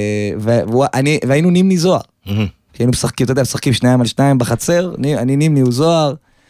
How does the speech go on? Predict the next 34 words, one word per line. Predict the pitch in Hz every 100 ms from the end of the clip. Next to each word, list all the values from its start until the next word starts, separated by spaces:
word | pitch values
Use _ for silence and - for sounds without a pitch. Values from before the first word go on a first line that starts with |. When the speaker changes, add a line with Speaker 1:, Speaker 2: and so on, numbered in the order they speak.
| _ _ -
Speaker 1:
אה, | 113 117 117 113 113 113 110
ממש, | 113 139 143 110
האחים | 95 113 131 120
ברומר. | 113 147 170 151 143 131 123 117 101 -
Speaker 2:
זה | 90 90
כוכבי | 90 - 107
הדאבל | 113 123 127
של | 131
Speaker 1:
אה, |
Speaker 2:
תשעים | 110 156 110
ושש. | 202 185
Speaker 1:
כן, | 254 220
אז | 113
אתה | 131
יודע, | 143
אני | 110
Speaker 2:
אה, | 92
Speaker 1:
כאילו | 135
Speaker 2:
צריכים, | 135 160
Speaker 1:
זוכר | 160
Speaker 2:
אה, | 156 151 147 143 135
לספר | 131 131 127 135
למאזינים | 127 98 92 85
שאתה | 87 82
התחלת | 85 - 85 80
בתור | 87 92 107 104
כדורגלן, | 110 113 107 - 220
היית | - 95
לא | 104 117
רע | 131
בכלל. | 156 190 175 85
Speaker 1:
הייתי | - 165 196
לא | 175 151
רע, | 143